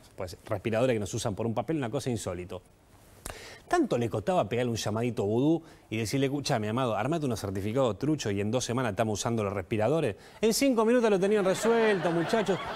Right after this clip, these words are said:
Un poquito de viveza. Yo no lo puedo creer. Y hablando de viveza, la mega interna opositora, tengo todo así el guión que, que me prepararon embronjado, digamos.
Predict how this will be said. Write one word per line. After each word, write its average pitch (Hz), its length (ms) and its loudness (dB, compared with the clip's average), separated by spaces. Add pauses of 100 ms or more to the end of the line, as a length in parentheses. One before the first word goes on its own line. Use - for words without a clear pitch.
Un 214 120 2
poquito 214 420 2
de 190 120 6
viveza. 208 720 4 (560)
Yo 180 160 4
no 165 80 4
lo 131 120 4
puedo 123 220 2
creer. 98 220 -2 (880)
Y 214 100 6
hablando 254 340 8
de 220 60 8
viveza, 220 560 6
la 151 120 4
mega 202 160 6
interna 180 360 4
opositora, 151 580 4 (320)
tengo 113 300 0
todo 147 260 4
así 143 260 2
el 107 260 2
guión 123 340 4
que, 104 180 0
que 104 100 0
me 107 120 2
prepararon 113 680 2
embronjado, 107 1120 2
digamos. 123 340 2